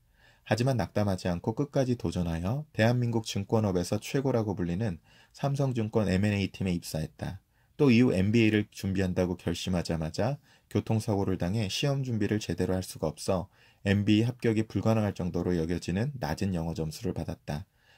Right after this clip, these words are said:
당연히 계속 여러 학교로부터 불합격 소식을 받아야 했다. 하지만 포기하지 않고 열심히 지원 서류를 보완하여, 보완하며 에세이를 제출했다. 그렇게 몇 개월 뒤 소위 탑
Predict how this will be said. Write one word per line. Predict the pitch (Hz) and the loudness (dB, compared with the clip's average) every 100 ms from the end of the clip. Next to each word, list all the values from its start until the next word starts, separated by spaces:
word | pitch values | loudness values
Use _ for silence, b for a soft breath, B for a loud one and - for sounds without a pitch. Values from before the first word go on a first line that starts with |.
| b b | b b
당연히 | 95 101 117 117 | 0 2 0 2
계속 | 95 107 92 | 2 2 4
여러 | 92 113 | 4 4
학교로부터 | 117 113 110 95 - 110 - | 0 0 0 0 -4 -6 -2
불합격 | 101 101 95 - | -2 -2 -6 -2
소식을 | 92 - 92 104 | -4 -2 -4 -4
받아야 | 90 85 82 | -4 -4 -4
했다. | 78 - 82 92 _ b b b b | -6 -10 -12 -12 _ b b b b
하지만 | 139 147 147 | 0 2 2
포기하지 | - 160 151 131 113 | 2 4 4 4 2
않고 | 107 - 104 | 0 2 4
열심히 | 87 87 - 107 | 4 0 0 0
지원 | - 101 101 | 2 0 0
서류를 | 101 90 85 82 | 0 -2 -2 -4
보완하여, | 92 87 82 85 101 147 b b b | -2 -2 -2 -2 -2 -4 b b b
보완하며 | - 95 85 87 104 | 0 2 2 0 0
에세이를 | 87 - 80 - | -2 -4 -4 -4
제출했다. | - - 85 - - - - B B B | -10 -10 -10 -10 -14 -14 -16 B B B
그렇게 | - 110 - 113 | 2 2 4 2
몇 | 101 | 2
개월 | - 98 90 | 2 2 4
뒤 | 113 | 2
소위 | 120 131 123 | 2 4 2
탑 | - 151 | 2 -2